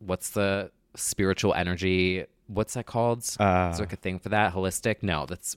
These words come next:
Speaker 1: medicine.
Speaker 2: <laughs> Spiritual. Uh, you're just on a divine journey. I don't know.
Speaker 1: Yeah.
Speaker 2: <laughs>
Speaker 1: Mm-hmm.
Speaker 2: Okay.
Speaker 1: Twenty twenty, here I come.
Speaker 2: Tw-, yeah, exactly.
Speaker 1: The stars in the sky.
Speaker 2: Not alone.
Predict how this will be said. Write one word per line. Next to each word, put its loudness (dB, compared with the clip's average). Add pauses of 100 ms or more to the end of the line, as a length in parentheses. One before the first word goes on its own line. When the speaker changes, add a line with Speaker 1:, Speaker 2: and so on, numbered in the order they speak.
(120)
Speaker 1:
medicine. 4 (420)
Speaker 2:
<laughs> 8 (260)
Spiritual. 2
Uh, 6 (120)
you're -2
just -6
on 0
a -2
divine 2
journey. -6
I -2
don't 0
know. -4 (380)
Speaker 1:
Yeah. 4 (160)
Speaker 2:
<laughs> 12 (840)
Speaker 1:
Mm-hmm. -4 (640)
Speaker 2:
Okay. -2
Speaker 1:
Twenty 6
twenty, 2
here -2
I 2
come. -4
Speaker 2:
Tw-, -6
yeah, 10
exactly. -2 (260)
Speaker 1:
The -4
stars 4
in -2
the -2
sky. 6 (400)
Speaker 2:
Not 4
alone. 4